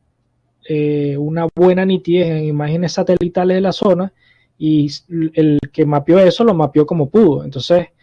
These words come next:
ahorita hay nu-, hay mejores imágenes, ahorita hay Strava,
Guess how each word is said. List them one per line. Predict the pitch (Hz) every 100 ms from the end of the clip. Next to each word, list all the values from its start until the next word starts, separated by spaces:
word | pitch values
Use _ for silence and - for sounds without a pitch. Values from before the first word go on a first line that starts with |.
| _ _ _ -
ahorita | 156 151 143
hay | 156 170
nu-, | 175 185 -
hay | 160 160 160 - _ _
mejores | 170 175 175 170
imágenes, | 180 190 160 175 165
ahorita | 151 147 143
hay | 156 160
Strava, | 214 180 160